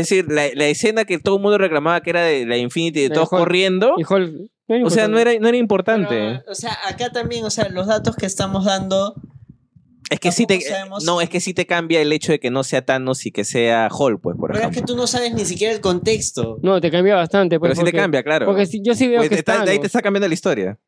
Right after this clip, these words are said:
Speaker 2: Porque estás ya
Speaker 3: Pues solo dos segundos.
Speaker 1: <laughs> Claro,
Speaker 3: Incluso
Speaker 1: pero
Speaker 3: podrías quitar esa escena y que de frente vayan a mechar con Thanos y no pasa nada.
Speaker 1: No, pero,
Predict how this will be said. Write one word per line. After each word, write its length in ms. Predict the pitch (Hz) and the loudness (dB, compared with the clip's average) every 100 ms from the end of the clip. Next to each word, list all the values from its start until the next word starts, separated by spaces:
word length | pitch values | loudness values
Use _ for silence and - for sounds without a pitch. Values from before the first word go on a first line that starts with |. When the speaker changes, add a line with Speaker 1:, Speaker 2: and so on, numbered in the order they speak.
| _ | _
Speaker 2:
Porque 200 | 185 180 | -2 0
estás 220 | 196 220 | 0 0
ya 220 | 226 226 220 | 0 0 0
Speaker 3:
Pues 280 | 196 170 403 | -2 -2 -6
solo 340 | 440 440 440 370 | -6 -8 -12 -8
dos 160 | 392 | -8
segundos. 400 | 302 302 330 359 | -6 -10 -6 -4
Speaker 1:
<laughs> 1040 | - 466 480 - 269 - 196 254 277 185 - | -2 -4 -4 -2 -2 -2 -6 -6 -6 -6 -2
Claro, 260 | 285 226 | 0 2
Speaker 3:
Incluso 180 | 175 190 | 2 2
Speaker 1:
pero 120 | 202 | 0
Speaker 3:
podrías 320 | 233 247 269 269 | -2 -2 -4 -6
quitar 280 | 233 247 | -6 -2
esa 220 | 247 247 233 | -2 0 -2
escena 560 | 226 233 226 226 226 220 | 0 -2 -2 -2 -2 -2
y 80 | |
que 100 | 170 170 | -2 -2
de 100 | 165 | -2
frente 240 | 202 202 | -2 0
vayan 220 | 208 208 | 0 0
a 20 | |
mechar 240 | 185 175 196 | -2 -2 -2
con 140 | 196 | -2
Thanos 320 | 202 202 202 | -2 -4 -6
y 60 | 190 | -4
no 120 | 233 | -2
pasa 260 | 226 190 175 | -2 -2 -2
nada. 600 | 214 254 185 143 135 135 113 113 | -2 0 0 -2 -4 -4 -4 -4
Speaker 1:
No, 260 | 156 208 196 | -2 0 2
pero, 140 | 165 | 0